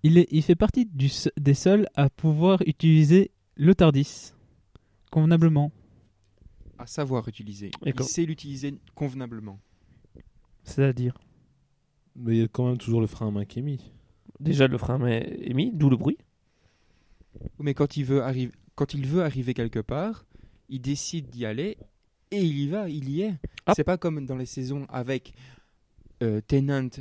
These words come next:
Speaker 2: Smith et Capaldi où le tardis fait ce qu'il veut.
Speaker 4: Bah, c'est, c'est bien la raison. C'est que le tardis fait ce qu'il veut. Là, il avait envie de les emmener à destination, il les emmène à destination.
Speaker 3: Mais dans les épisodes suivants, il va y avoir la même chose.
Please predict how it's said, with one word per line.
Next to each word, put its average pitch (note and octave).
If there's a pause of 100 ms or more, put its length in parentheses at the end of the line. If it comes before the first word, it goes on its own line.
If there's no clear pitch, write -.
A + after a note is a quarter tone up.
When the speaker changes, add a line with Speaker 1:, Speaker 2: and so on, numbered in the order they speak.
Speaker 2:
Smith -
et C3+
Capaldi A#2+
où G3
le E3+
tardis C#3
fait C#3
ce -
qu'il D3+
veut. D3 (960)
Speaker 4:
Bah, B2
c'est, C3
c'est A#2
bien A#2+
la A2
raison. B2+ (320)
C'est -
que -
le G#2
tardis G2+
fait -
ce -
qu'il B2
veut. E3
Là, C3
il A2+
avait F#2+
envie G#2
de B2+
les G#2
emmener G2
à F#2+
destination, F2+
il F3+
les G#2+
emmène F#2+
à F2
destination. G2+ (600)
Speaker 3:
Mais D3+
dans D3
les C3
épisodes A#2+
suivants, D3
il C4+
va C#3+
y -
avoir B2
la A#2
même A#2+
chose. A3+